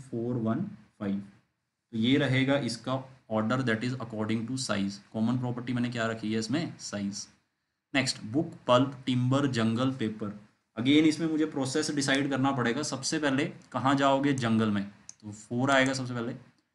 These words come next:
जंगल में तुम्हें क्या मिलेगा, टिम्बर मिलेगा, टिम्बर मैंने शो किया हुआ है, ठीक है। टिम्बर से क्या बनाओगे, पल्प, पल्प निकालोगे, so that is four, three, टू बनेगा।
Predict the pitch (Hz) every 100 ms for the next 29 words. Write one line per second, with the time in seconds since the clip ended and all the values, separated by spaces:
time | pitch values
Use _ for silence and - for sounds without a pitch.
0 | _ _ 107 117 127 143 160 160 156 156
1 | 156 147 139 143 139 139 143 127 113 123
2 | 131 127 123 135 135 120 117 131 131 131
3 | 135 127 127 120 123 - - _ _ _
4 | _ _ - 131 143 - - _ - 131
5 | 135 143 160 165 160 147 147 147 147 143
6 | 151 147 131 143 143 - _ 123 131 143
7 | 135 131 135 - - - _ - 120 120
8 | 143 147 - 135 139 151 175 - - _
9 | _ _ _ 127 131 147 180 - 143 143
10 | 143 135 135 156